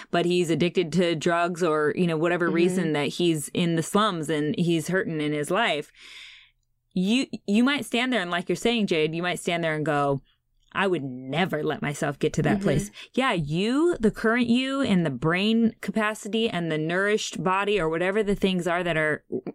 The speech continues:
Speaker 1: working right for you in this moment, you would never be in that situation. That's why you're not in that situation right now. But
Speaker 2: Mm-hmm.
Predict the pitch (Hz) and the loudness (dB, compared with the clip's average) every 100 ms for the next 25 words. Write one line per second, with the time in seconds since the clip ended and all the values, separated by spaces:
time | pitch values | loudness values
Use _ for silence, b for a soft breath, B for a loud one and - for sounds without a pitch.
0 | - 160 180 196 160 143 156 - 196 185 | -2 0 2 2 0 0 -2 0 2 2
1 | 170 156 151 160 160 208 262 - B B | 0 -4 -2 -4 0 0 0 -4 B B
2 | B 139 185 330 208 170 165 170 170 165 | B 0 4 6 4 4 0 0 0 2
3 | 170 165 139 175 170 151 143 _ _ - | 2 0 0 0 2 0 -2 _ _ -2
4 | 135 139 - 156 - 151 160 - - 170 | 2 2 2 0 2 2 2 -2 -6 -6
5 | - 185 - 165 160 202 240 156 139 - | -2 -2 2 0 2 0 0 0 -4 -4
6 | 139 120 101 - 131 - 107 - - B | -4 -4 -4 -4 -4 -4 -6 -8 -12 B
7 | B B 208 190 185 | B B -2 0 0